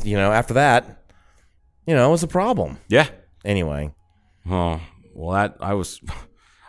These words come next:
Speaker 2: was hoping I was gonna get some sort of hope from the Elder Gaines, but
Speaker 1: No,
Speaker 2: I guess
Speaker 1: I
Speaker 2: not.
Speaker 1: just,
Speaker 2: it was
Speaker 1: I
Speaker 2: more, more doom and gloom from Paul Gaines.
Speaker 1: I, I think it'll, you know, in the long run, it's gonna, I, it's just, it's just a weird, I'm just getting this weird feeling, you know.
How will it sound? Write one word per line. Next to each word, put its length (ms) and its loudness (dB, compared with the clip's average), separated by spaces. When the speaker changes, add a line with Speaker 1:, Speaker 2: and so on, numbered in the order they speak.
Speaker 2:
was 120 -2
hoping 220 8
I 100 6
was 140 2
gonna 180 0
get 160 -2
some 220 -2
sort 220 0
of 80 -6
hope 280 2
from 260 -4
the 120 -6
Elder 260 0
Gaines, 380 0
but 160 2
Speaker 1:
No, 60 0
Speaker 2:
I 40 0
guess 200 2
Speaker 1:
I 20 2
Speaker 2:
not. 200 6
Speaker 1:
just, 40 6
Speaker 2:
it 60 4
was 60 2
Speaker 1:
I 100 4
Speaker 2:
more, 180 2
more 220 10
doom 260 8
and 120 6
gloom 280 6
from 140 -2
Paul 260 8
Gaines. 280 4
Speaker 1:
I, 280 2
I 40 -2
think 160 0
it'll, 180 2
you 160 -2
know, 180 2
in 120 2
the 80 0
long 400 6
run, 280 2
it's 120 -2
gonna, 160 -4
I, 180 2
it's 380 -2
just, 180 -2
it's 140 -2
just 160 -4
a 40 0
weird, 720 6
I'm 80 -4
just 140 -6
getting 140 -2
this 160 -2
weird 680 2
feeling, 800 -2
you 120 -8
know. 360 -4